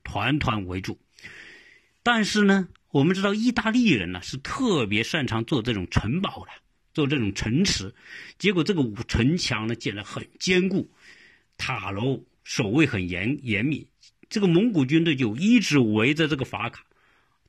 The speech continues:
他要拿下这个城市，但是呢，围了一年都没有攻下。结果呢，啊，这个蒙古军队在这一年当中呢，这个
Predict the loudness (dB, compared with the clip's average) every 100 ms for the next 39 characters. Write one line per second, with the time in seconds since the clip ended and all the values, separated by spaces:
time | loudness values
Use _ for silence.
0 | _ -14 -2 0 0 -4 _ _ _ _
1 | _ _ -6 -2 -2 -2 -4 -6 -6 -8
2 | -12 _ -6 -4 -4 -6 -8 _ _ _
3 | _ 4 4 4 6 8 8 6 2 -6
4 | _ _ 0 4 6 4 2 0 0 -2
5 | _ _ _ -20 -20 -20 _ -4 2 2
6 | 2 0 -2 -8 _ _ _ _ -18 -16
7 | -10 -6 -4 -2 0 0 0 -2 0 0
8 | 0 -4 -2 -2 0 0 2 2 0 -2
9 | 0 2 0 -2 _ _ _ -20 -20 _
10 | _ -8 -6